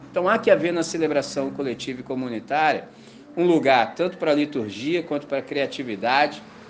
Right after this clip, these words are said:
pras canções, pros cânticos espirituais, pros hinos e também pra toda manifestação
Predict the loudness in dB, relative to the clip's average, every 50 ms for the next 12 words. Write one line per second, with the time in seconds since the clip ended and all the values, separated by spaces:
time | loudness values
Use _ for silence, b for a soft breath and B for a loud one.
0 | -20 -20 -20 -20 -20 -20 -20 -20 -20 -16 -6 -2 0 0 0 -2 -2 -4 -4 -4
1 | -4 -6 -4 -2 0 0 2 0 -2 -4 -8 -10 -12 -12 -2 2 2 2 2 0
2 | -4 -8 -8 -8 -8 -8 -6 -6 -6 -6 -4 -2 0 2 2 2 2 -2 -6 -8
3 | -6 -6 -6 -6 -4 -2 0 0 0 0 -2 -4 -4 -2 -2 -2 0 -2 -4 -4
4 | 0 -2 -2 -2 -2 -2 2 2 2 4 4 2 0 2 -2 -4 -2 -2 -2 -2
5 | -2 0 -2 -2 -2 -2 -6 -8 -6 -4 -4 -6